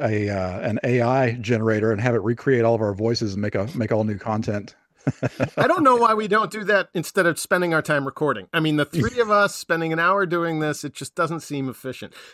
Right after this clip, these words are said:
Speaker 2: Speaking of A I, let's jump into our first current event. Um, now, I don't know why this came as a surprise to me, and it, it probably shouldn't. And, and even when I brought it up with Matt before the show, he said, "Yeah, I'm, I'm not shocked at all."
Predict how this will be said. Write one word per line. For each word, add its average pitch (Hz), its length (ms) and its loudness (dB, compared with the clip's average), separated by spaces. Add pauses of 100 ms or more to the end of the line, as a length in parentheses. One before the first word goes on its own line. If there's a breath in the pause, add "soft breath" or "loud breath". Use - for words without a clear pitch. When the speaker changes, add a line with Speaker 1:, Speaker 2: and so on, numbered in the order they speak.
Speaker 2:
Speaking 302 640 4
of 247 160 4
A 233 240 6
I, 180 400 2 (220)
let's 180 220 2
jump 170 260 0
into 165 220 4
our 143 120 4
first 165 360 -2
current 147 320 -2
event. 147 520 -4 (600)
Um, 165 560 4 (560)
now, 208 480 4 (420)
I 214 160 2
don't 320 220 4
know 240 140 4
why 196 340 2
this 196 180 2
came 175 260 -2
as 151 140 -2
a 135 60 -8
surprise 104 640 -8
to - 100 -16
me, 143 320 -4
and 156 120 -2
it, 151 160 -6
it 151 300 -6
probably 185 520 0
shouldn't. 135 380 -6
And, 165 200 0 (220 loud breath)
and 180 160 4
even 247 220 2
when 214 120 4
I 190 80 4
brought 180 280 4
it 160 80 0
up 160 120 2
with 156 120 -8
Matt 151 320 0
before 170 320 -2
the 147 100 0
show, 123 280 -2
he 127 140 -6
said, 120 300 -6
"Yeah, 123 180 0
I'm, 123 360 0
I'm 123 160 -2
not 117 180 -2
shocked 104 340 -6
at 110 80 -4
all." 185 240 2